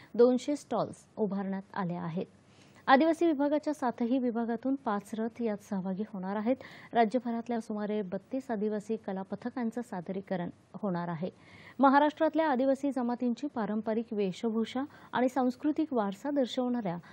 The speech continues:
आदिवासी पारंपरिक नृत्य स्पर्धेचं यावेळी आयोजन करण्यात आलं. आदिवासी जीवन, कला आणि संस्कृती यावर आधारित आदिवासी संशोधन आणि प्रशिक्षण संस्थेकडून प्रदर्शित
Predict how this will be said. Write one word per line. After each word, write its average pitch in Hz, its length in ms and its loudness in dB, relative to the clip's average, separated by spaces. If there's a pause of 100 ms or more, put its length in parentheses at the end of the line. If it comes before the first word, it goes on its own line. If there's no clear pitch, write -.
(140)
आदिवासी 269 400 4
पारंपरिक 254 580 0
नृत्य 254 400 2
स्पर्धेचं 254 600 -4
यावेळी 190 380 -2
आयोजन 175 360 -6
करण्यात 165 420 -6
आलं. 165 160 -4 (720)
आदिवासी 294 460 6
जीवन, 262 400 0 (180)
कला 208 320 2 (100)
आणि 208 180 -2
संस्कृती 247 640 -2
यावर 190 300 -2
आधारित 196 480 -2 (300)
आदिवासी 269 460 4
संशोधन 254 640 0
आणि 220 200 -2
प्रशिक्षण 226 520 -4
संस्थेकडून 226 640 -2
प्रदर्शित 202 540 0